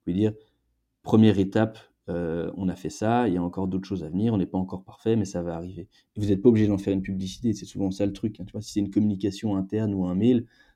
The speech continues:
les personnes va rien dire. Par contre, si vous payez pour faire la publicité, pour mettre en avant ça, c'est à ce moment-là que ça devient dérangeant. Ça, c'est la première chose.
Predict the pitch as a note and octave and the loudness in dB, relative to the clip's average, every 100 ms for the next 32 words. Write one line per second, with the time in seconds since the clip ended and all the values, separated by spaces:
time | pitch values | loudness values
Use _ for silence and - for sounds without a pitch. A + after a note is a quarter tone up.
0 | _ _ G#2 F#2+ F#2+ F#2+ G#2+ G2 F2+ F#2+ | _ _ -4 -4 -4 -2 0 0 0 0
1 | G2 A#2+ A2+ - F2 G#2 G2+ - F#2+ F#2+ | 4 4 4 0 -10 -6 -6 -6 -8 -2
2 | G#2+ G#2 - G2 G2 G2+ F#2+ - A2 G2+ | -4 -4 -6 -8 -8 -12 -10 -4 -6 -4
3 | F#2+ G2 F#2+ F2+ F2 - A2+ A2+ - F#2 | -6 -6 -8 -8 -10 -10 -10 -10 -10 -8
4 | F#2+ G2 G2+ - F#2+ F2 F2 F2 F#2 - | -4 -2 -2 -4 -6 -6 -6 -10 -12 -14
5 | - _ _ - _ _ - A2 - F#2+ | -20 _ _ -20 _ _ -8 -6 -2 -4
6 | F#2 E2+ - A#2+ B2 | -4 -8 -2 0 0